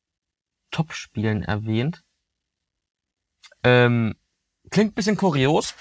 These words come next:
aber es ist Neapel gegen Union. Denn auf der einen Seite, klar, war's ein, war's ein eins eins, war's ein Punkt in der Königsklasse. Auswärts in Neapel, ein Riesenerlebnis. Auf der anderen Seite wurdest du durchgehend mit Böllern beworfen, von der neapolitanischen Kurve. Du hast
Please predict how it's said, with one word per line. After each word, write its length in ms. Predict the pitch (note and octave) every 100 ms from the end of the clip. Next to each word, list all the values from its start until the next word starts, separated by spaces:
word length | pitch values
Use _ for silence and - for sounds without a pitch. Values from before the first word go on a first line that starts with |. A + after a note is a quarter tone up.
| - - _ _ _ _ - -
aber 180 | D3
es 120 | D#3 E3
ist 180 | D#3
Neapel 520 | D#3 C#3 C#3 F#3+ F#3+ D#3
gegen 260 | C#3+ D3+
Union. 520 | C3+ B2 A2+ A2+ G2+ G2 _ _ _ _ _ _ _ _
Denn 100 | A#2+
auf 140 | C3 D3+
der 120 | D#3+
einen 100 | F3+
Seite, 120 | F#3
klar, 340 | - D3+ E3 C3
war's 240 | C3 B2+
ein, 220 | C3 A#2
war's 340 | A2 - - - _ -
ein 100 | B2
eins 320 | - C3 -
eins, 380 | - C3+ C3 A#2+
war's 220 | A2+ -
ein 120 | A#2+
Punkt 260 | - D3 G#2
in 60 |
der 120 | A2+
Königsklasse. 800 | A#2 C#3+ C3 - B2 A#2 C3 C3 C3+ _ -
Auswärts 520 | C#3 D#3 - B2 -
in 140 | C3
Neapel, 420 | A#2 A2+ A#2+ - A2
ein 120 | A2
Riesenerlebnis. 880 | A#2 B2 A#2+ A2 A#2 - A#2 A#2+ - _ _ _ _ _ _ _ _ _ -
Auf 200 | D3 D#3+
der 160 | F3 A#2+
anderen 300 | E3 D#3+ C3+
Seite 480 | C#3 C#3 C3+ B2
wurdest 360 | G2+ C3 B2+ -
du 60 | B2
durchgehend 540 | A2 C#3 C3+ - B2+
mit 160 | B2+ -
Böllern 300 | B2 B2 B2
beworfen, 500 | G#2+ A#2 A2+ - A#2
von 320 | - A#2+ A#2
der 640 | A#2 A2+ A2+ A2 A2 A2
neapolitanischen 960 | - A#2+ A#2+ A#2+ B2 B2 A#2 B2 B2 B2+
Kurve. 400 | - C3+ B2+ B2
Du 140 | A2+
hast 280 | A#2 A#2+ -